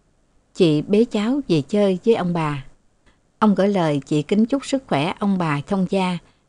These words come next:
và mong Nguyệt Tĩnh chống lớn để ra Việt Bắc với bố mẹ. Cũng như tất cả các lá thư, ông đều nhắc chị biên thư thăm Nghiêm, người em ruột của Đạo, đã theo anh vào bộ đội, và bảo ban em hộ thầy.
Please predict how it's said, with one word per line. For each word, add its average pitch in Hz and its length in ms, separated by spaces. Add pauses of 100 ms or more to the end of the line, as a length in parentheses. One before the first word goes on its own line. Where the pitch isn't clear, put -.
và 160 340
mong 185 220
Nguyệt 160 220
Tĩnh 156 300
chống 214 240
lớn 226 340 (340)
để 170 220
ra 196 280
Việt 147 180
Bắc 226 300
với 190 120
bố 202 160
mẹ. 143 340 (1080)
Cũng 214 200
như 226 240
tất 269 220
cả 151 320
các 233 200
lá 233 160
thư, 220 280 (440)
ông 214 140
đều 170 280
nhắc 190 400
chị 143 220
biên 202 260
thư 202 300
thăm 196 320
Nghiêm, 202 240 (440)
người 175 240
em 196 220
ruột 156 160
của 190 120
Đạo, 151 340 (480)
đã 160 320
theo 208 220
anh 190 320
vào 170 120
bộ 147 180
đội, 143 340 (480)
và 156 400
bảo 151 160
ban 185 300
em 180 260
hộ 143 180
thầy. 143 320